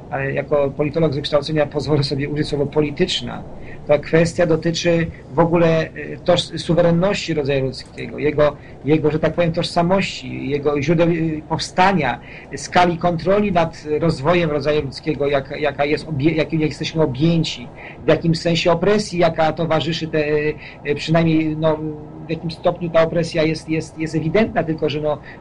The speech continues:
no, ona nie jest stuprocentowa, bo też nie, nie tylko ci tak zwani źli mają wpływ na sprawy Ziemi, więc to są sprawy, wie pan, e, wiesz, e, słuchaj, to jakbyśmy, no, to jest sprawy, no, to jakbyś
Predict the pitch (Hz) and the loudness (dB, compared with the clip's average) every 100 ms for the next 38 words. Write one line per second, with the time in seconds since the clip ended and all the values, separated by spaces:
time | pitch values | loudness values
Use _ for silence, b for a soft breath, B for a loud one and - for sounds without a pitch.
0 | 151 151 156 160 151 160 151 160 151 170 | -6 0 4 4 0 -4 -4 -2 0 2
1 | 165 143 143 139 151 147 147 151 156 160 | 2 0 -2 -4 -6 -8 -4 -2 -2 -2
2 | 156 - 147 123 151 139 135 165 165 B | -4 -2 -4 0 0 0 2 2 0 B
3 | B - 139 147 135 151 143 135 143 131 | B -4 0 0 0 -2 -2 -2 0 0
4 | 135 131 135 135 156 156 147 B B - | 0 -2 -4 -2 -2 -4 -8 B B -10
5 | - 196 - 202 202 202 196 202 214 190 | -2 -2 2 4 4 2 2 -2 0 -2
6 | 180 185 185 180 208 190 185 180 175 165 | -4 -6 -6 0 0 0 -4 -4 -4 -2
7 | 190 180 190 190 185 185 190 190 190 208 | 0 0 2 2 2 -2 0 0 0 -2
8 | 220 214 233 220 226 233 240 214 220 - | -2 -2 0 0 0 -2 -4 -2 -4 -6